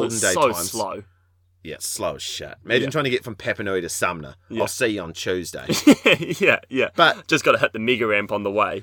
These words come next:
Speaker 1: It's crazy to think about how back in those days it's, it would seem so much more impractical to have that sort of area to be able to cover on public transport.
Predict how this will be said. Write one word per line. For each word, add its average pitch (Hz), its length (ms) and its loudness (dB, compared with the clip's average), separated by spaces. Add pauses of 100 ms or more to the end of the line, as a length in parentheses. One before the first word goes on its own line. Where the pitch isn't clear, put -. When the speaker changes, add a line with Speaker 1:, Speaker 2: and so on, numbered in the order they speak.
Speaker 1:
It's 156 140 0
crazy 202 400 2
to 196 100 0
think 170 220 -4
about 147 300 0
how 113 540 4 (280)
back 127 220 4
in 120 80 -6
those 113 280 0
days 92 320 0
it's, 90 300 -6
it 113 240 -2
would 117 160 -2
seem 123 280 0
so 120 260 2
much - 200 -4
more 110 220 -4
impractical 95 800 -4 (540)
to 135 80 -8
have 127 260 0
that 110 220 0
sort 113 260 0
of 90 220 -2 (560)
area 120 400 4
to - 80 -10
be 120 80 2
able 101 100 4
to - 60 -4
cover 110 280 -2
on 95 80 -4
public - 280 -4
transport. - 360 -8